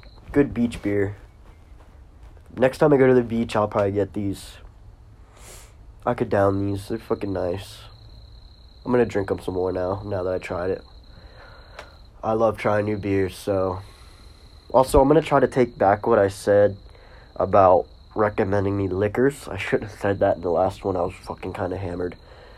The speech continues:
Obviously, I'm not gonna review Everclear. People on Twitter are telling me to review Everclear. Obviously, that's not gonna happen. I'm not gonna go buy a bottle of Everclear and sit here and drink it for you. I, I would be, I would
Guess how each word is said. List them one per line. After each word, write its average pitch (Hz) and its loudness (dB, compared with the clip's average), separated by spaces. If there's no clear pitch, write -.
Obviously, 127 6
I'm 110 2
not 104 2
gonna 110 -2
review 98 -2
Everclear. 101 0
People 110 -2
on 104 2
Twitter 104 0
are 101 -2
telling 104 -2
me 107 -2
to 101 -2
review 101 -2
Everclear. 117 2
Obviously, 120 4
that's 107 0
not 101 -2
gonna 98 -2
happen. 87 -4
I'm 113 0
not 113 2
gonna 110 0
go 104 2
buy 98 2
a 98 0
bottle 98 -2
of - -12
Everclear 92 -4
and 101 -8
sit - -2
here 107 -2
and 95 -8
drink 95 -4
it 87 -4
for 87 -4
you. 90 -4
I, 87 -2
I 113 4
would 110 0
be, 110 0
I 107 0
would 107 -4